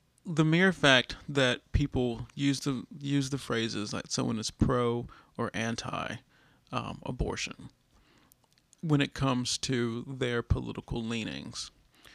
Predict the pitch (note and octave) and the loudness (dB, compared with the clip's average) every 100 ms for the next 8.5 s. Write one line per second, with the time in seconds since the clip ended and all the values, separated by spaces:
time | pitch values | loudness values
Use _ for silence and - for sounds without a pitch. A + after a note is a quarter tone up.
0 | - _ _ _ _ _ _ - D#3 - | -20 _ _ _ _ _ _ 2 2 4
1 | D3+ C#3 C#3+ C#3 C3+ - - - - D#3 | 4 4 2 2 2 0 0 -4 -6 -2
2 | D#3 D3 D#3 C#3 C3 C3+ C3 B2 C#3 B2 | 0 2 2 2 0 -2 -2 2 2 2
3 | C3 A#2 - B2+ C3 C3+ - - - - | 0 0 0 0 0 0 0 2 0 2
4 | D#3+ C3 A#2+ D3 D3 C#3+ G#3 D#3 B2+ A#2+ | 0 0 2 2 2 2 0 0 0 -4
5 | A2+ - - _ - D3+ - - - D#3 | -2 -4 -6 _ 0 0 0 -2 2 4
6 | C#3+ C#3 B2+ - - - - _ _ _ | 6 4 2 0 0 -4 -14 _ _ _
7 | - - _ _ _ _ _ _ _ _ | -20 -20 _ _ _ _ _ _ _ _
8 | _ E3 D3+ C3 - | _ -2 0 0 -2